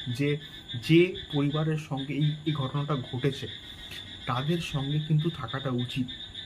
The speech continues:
এবং সেই জন্যে কিন্তু ফোরটিন্থ of August এই একটা ইনিশিয়েটিভ বিভিন্ন জায়গাতে কিন্তু নেওয়া হয়েছে এবং বিভিন্ন জায়গাতে জমায়েত হচ্ছে,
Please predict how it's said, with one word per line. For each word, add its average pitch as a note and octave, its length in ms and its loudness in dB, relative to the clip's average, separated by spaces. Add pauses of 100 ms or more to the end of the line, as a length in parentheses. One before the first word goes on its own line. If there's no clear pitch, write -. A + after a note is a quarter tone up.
(880)
এবং D#3+ 320 2
সেই F#3 440 2
জন্যে D#3+ 320 6
কিন্তু D#3+ 360 0
ফোরটিন্থ F3 840 0
of G3+ 100 -4 (220)
August A#2+ 400 -2 (720)
এই F3+ 240 6 (120)
একটা D#3 300 -2 (100)
ইনিশিয়েটিভ E3+ 800 4 (120)
বিভিন্ন A#3 680 6
জায়গাতে E3 500 2
কিন্তু E3+ 460 2 (200)
নেওয়া C3+ 320 4
হয়েছে C#3+ 320 2 (800)
এবং C#3+ 460 2 (280)
বিভিন্ন E3+ 420 6
জায়গাতে D3+ 600 2 (680)
জমায়েত D#3 440 4
হচ্ছে, E3+ 440 2